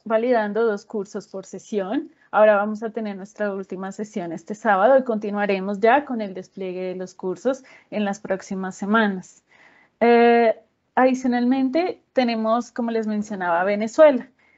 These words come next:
Con Venezuela, eh, el despliegue de cursos, voy aquí presentando el video, lo haremos a través de Moodle. Esta plataforma, se ha elegido Moodle porque, eh, ellos,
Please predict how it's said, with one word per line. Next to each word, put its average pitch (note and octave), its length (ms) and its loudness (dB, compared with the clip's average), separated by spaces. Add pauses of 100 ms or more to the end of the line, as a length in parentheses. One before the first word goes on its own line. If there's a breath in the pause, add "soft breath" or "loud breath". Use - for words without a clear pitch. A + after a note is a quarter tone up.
Con A#3+ 200 -4
Venezuela, C4 640 2 (160)
eh, A3+ 480 2
el B3 100 4
despliegue A#3+ 460 4
de C#4+ 100 0
cursos, B3+ 460 -6
voy A3+ 180 0
aquí G#3+ 320 -10 (420)
presentando A3 640 -4
el G3 100 -6
video, A3 500 0 (580)
lo B3 140 4
haremos A3 340 2
a A#3 80 -6
través G#3+ 500 0
de C4 320 0
Moodle. A#3+ 460 2 (640 soft breath)
Esta C#4 300 0
plataforma, D4 720 2
se - 100 -4
ha C4+ 40 0
elegido D4 400 -2
Moodle C4 380 -2
porque, A3 760 0
eh, G#3+ 500 2 (180)
ellos, A#3 540 0